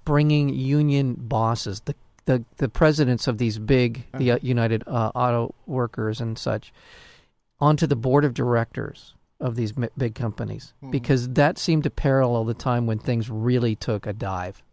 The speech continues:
Speaker 2: Yeah.
Speaker 1: where all of the stuff that I think you're talking about seemed to really become more normal.
Speaker 2: Yeah.
Speaker 1: And I think that it became a very cozy relationship where it, it, it, it, it was,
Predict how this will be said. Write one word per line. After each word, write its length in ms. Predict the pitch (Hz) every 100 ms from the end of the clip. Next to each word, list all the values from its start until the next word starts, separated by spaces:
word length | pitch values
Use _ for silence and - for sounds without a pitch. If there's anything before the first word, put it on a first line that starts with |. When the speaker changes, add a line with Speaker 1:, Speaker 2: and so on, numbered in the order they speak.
| _ -
Speaker 2:
Yeah. 140 | 147
Speaker 1:
where 260 | 139 135 120
all 220 | 139 135
of 80 | 131
the 80 | 123
stuff 320 | - 117 -
that 120 | 120 107
I 60 | 110
think 200 | 110 123
you're 100 | 120
talking 440 | 131 98 - 101
about 280 | 98 98 - - - -
seemed 300 | - 170 147
to 60 |
really 640 | 123 127 139 135 123 120 113
become 600 | 127 - 135 110 110 113 - _ _ _ _ _ _ _
more 220 | 165 147 135
normal. 480 | 131 123 113 87 - _ _ _ _ _ _ -
Speaker 2:
Yeah. 100 | 113 - _ 147
Speaker 1:
And 480 | 123 117 110 110 - - _ _
I 80 | 123
think 300 | - 139 123
that 180 | 127 110 - -
it 180 | 147 117
became 440 | 123 - 120 117
a 40 | 113
very 220 | 120 117
cozy 320 | 139 131 131
relationship 680 | 120 117 117 123 117 131 135
where 200 | 131 127
it, 160 | 131 131 - -
it, 220 | 131 117 - - - _
it, 180 | 147 147
it, 160 | 147 139 _ 147
it 40 |
was, 180 | 135